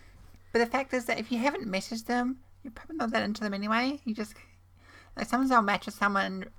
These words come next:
out of reluctance 'cause they've messaged me first. That's the thing with Her, is that, that's how it differs to Tinder. With Her, you reach out to people and you're like,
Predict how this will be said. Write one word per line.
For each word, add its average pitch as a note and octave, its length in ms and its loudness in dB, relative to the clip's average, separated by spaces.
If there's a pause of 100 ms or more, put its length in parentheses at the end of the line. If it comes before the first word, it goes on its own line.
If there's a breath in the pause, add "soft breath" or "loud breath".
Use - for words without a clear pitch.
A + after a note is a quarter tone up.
(120)
out F#3 160 6
of F#3 80 2
reluctance - 520 -2
'cause - 120 -18
they've F#3+ 160 2
messaged G3 280 -8
me F#3+ 120 -8
first. F#3+ 600 -2 (880 loud breath)
That's A#3 100 -2
the C4 80 2
thing C4 160 4
with A#3+ 140 0
Her, D#3+ 380 2
is F3+ 80 -12
that, - 260 -4 (320)
that's - 140 -6
how A3 160 0
it G#3 60 -8
differs G#3+ 220 -4
to G3+ 60 -8
Tinder. F#3 480 -6 (560 soft breath)
With - 140 -12
Her, G3 440 4 (640)
you G3 140 -4
reach G3+ 200 0
out G3+ 200 4
to G#3+ 80 -12
people - 540 -4 (420)
and F#3+ 120 -8
you're G3 100 -8
like, F3+ 420 0